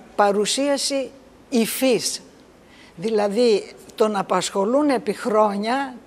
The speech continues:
τα υλικά που χρησιμοποιεί και τα οποία είναι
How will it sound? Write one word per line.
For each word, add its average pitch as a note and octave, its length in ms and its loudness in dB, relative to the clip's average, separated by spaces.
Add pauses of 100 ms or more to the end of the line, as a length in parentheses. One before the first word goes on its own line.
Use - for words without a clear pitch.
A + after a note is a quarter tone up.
τα G#3+ 140 4
υλικά A3+ 520 2
που A#3 180 -6
χρησιμοποιεί F3+ 920 -4 (340)
και B3+ 120 6
τα A3+ 180 6
οποία C#4+ 320 2
είναι D#4 240 2